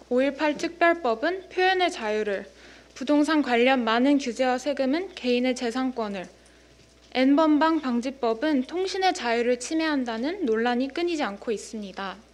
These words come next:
자유는 그 어떤 것보다도 소중한 핵심적 가치입니다. 자유는 저절로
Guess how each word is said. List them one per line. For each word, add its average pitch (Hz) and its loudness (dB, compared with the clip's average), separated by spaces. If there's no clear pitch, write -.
자유는 269 0
그 285 -2
어떤 247 2
것보다도 294 0
소중한 311 -2
핵심적 349 -4
가치입니다. 208 -8
자유는 285 4
저절로 285 2